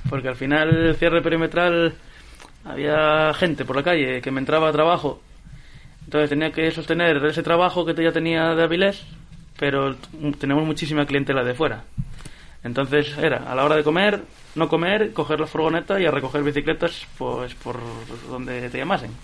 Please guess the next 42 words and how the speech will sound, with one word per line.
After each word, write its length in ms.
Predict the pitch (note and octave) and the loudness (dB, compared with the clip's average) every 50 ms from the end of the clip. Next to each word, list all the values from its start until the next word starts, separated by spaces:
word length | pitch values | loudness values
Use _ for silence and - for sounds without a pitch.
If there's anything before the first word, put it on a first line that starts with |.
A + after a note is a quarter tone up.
| - - | -18 -14
Eh, 760 | D3 B2+ A#2+ A#2 A#2 A#2 A#2 A#2+ A#2+ A#2 A#2+ A#2+ A#2+ B2 B2 | -12 -12 -10 -10 -8 -8 -8 -8 -8 -6 -6 -6 -6 -6 -8
eh, 20 | B2 | -8
pues, 140 | - - - - - - - - B2+ C3 | -12 -16 -18 -18 -20 -18 -14 -12 -8 -8
Soto 200 | D3 A#2+ C3 C3 | -6 -6 -4 -2
el 60 | C3+ | 0
Barco, 260 | E3 F3 D3+ D#3+ E3 | 0 0 2 0 -2
de 60 | D#3 | 0
Cudillero, 520 | - D3 C#3+ C#3 D3 D#3+ F3 F3 E3+ E3+ D#3+ | 2 0 2 2 2 2 4 4 4 4 4
del 140 | D#3 D3 | 4 4
Barca, 340 | D#3+ F3 E3+ E3 - D3+ D3+ D#3 | 4 2 2 0 -2 -2 0 2
de 220 | D#3 D3+ D3+ D3 | 2 2 2 0
Gijón, 800 | D3 D3 C#3+ - - E3+ F3 F3 E3+ E3 E3+ E3 E3 E3 E3 D3+ | 0 -4 -10 -2 0 2 2 2 2 0 -2 -2 -2 -2 -2 0
de 480 | D#3 D3+ D3+ D3 D3 D3 D3 D3 D3 C#3+ | 0 2 2 2 0 0 0 0 0 0
Grao, 400 | D3 E3 F3 F3+ F3 F3 E3+ E3 | 2 2 2 2 2 2 2 2
de 160 | D#3 D3 D3 | 2 0 0
todos 240 | D3 D#3+ D#3+ D#3+ C#3 | 0 0 0 0 -2
lados. 160 | B2 A#2 - - - - - - - - - - - - - - - - - - - - - - - - | -4 -8 -10 -14 -14 -16 -18 -20 -20 -18 -18 -16 -16 -16 -16 -16 -16 -18 -18 -18 -18 -20 -20 -20 -18 -6
Y 100 | - D3+ | -4 0
luego 200 | D3 C#3+ C#3 C3 C#3+ | 2 2 2 4 4
a 20 | |
la 60 | D3 | 4
hora 140 | C#3+ C#3+ D3+ | 6 6 6
de 120 | D3+ D3+ D3 | 6 4 4
cierre, 380 | D#3+ E3+ F3 F3 E3+ G3 G3+ - - - - - - - - - - - | 4 2 2 4 2 0 -2 -4 -12 -20 -20 -20 -20 -20 -20 -20 -6 -2
lo 100 | C#3 C3+ | 0 2
mismo, 280 | D3 D3 A#2+ A2 G#2 - - - - | 2 0 0 -4 -10 -12 -14 -12 -4
cerrar 440 | - B2+ B2+ B2 C3 C#3+ E3 F#3+ G#3+ | -2 0 2 2 2 2 2 2 2
y 60 | F#3+ | 0
a 60 | D#3+ | 0
recoger 380 | D3 C3+ - C3 A2 C#3+ D3+ F3 | 0 0 -4 -2 0 0 2 2
o 40 | |
a 20 | F3 | 2
entregar 280 | D#3 - C3+ B2+ C3 | 0 0 0 -2 0
bicicletas, 480 | B2+ C3 A#2+ C3+ B2+ F3 E3+ - - - | -2 -2 -4 -4 0 0 -2 -2 -2 -8
y 40 | - | -6
así 200 | - A#2 B2+ C3 - | -6 -4 -6 -4 -4
constantemente. 580 | D3 C#3+ - C#3 B2+ B2 B2 A2+ G#2 G#2 - - - - - - - - - - - - - - - - - - - - - | -4 -4 -4 -6 -4 -4 -6 -6 -6 -10 -12 -14 -16 -16 -16 -20 -20 -18 -18 -18 -18 -18 -18 -18 -18 -18 -18 -18 -18 -16 -16
Entonces 440 | - - B2 A#2+ A2+ B2+ A#2+ - - | -8 -8 -8 -4 -4 -6 -6 -2 -2
era, 400 | C3 B2+ B2+ C3 C3 C3 C3+ C3+ | 0 2 2 2 2 2 0 0
uf, 80 | C3 - - - - - - - - - - - - B2 C3 B2+ | -2 -4 -8 -8 -10 -12 -12 -14 -14 -14 -14 -10 -10 -8 -6 -4
era 160 | C3 C3 C3 C3 | -2 0 0 0
desesperante. 600 | C3 B2 A#2 - D3+ D#3 D3+ A#2+ G2 - C3+ | -2 -4 -4 -2 -2 0 0 -2 -4 -8 -12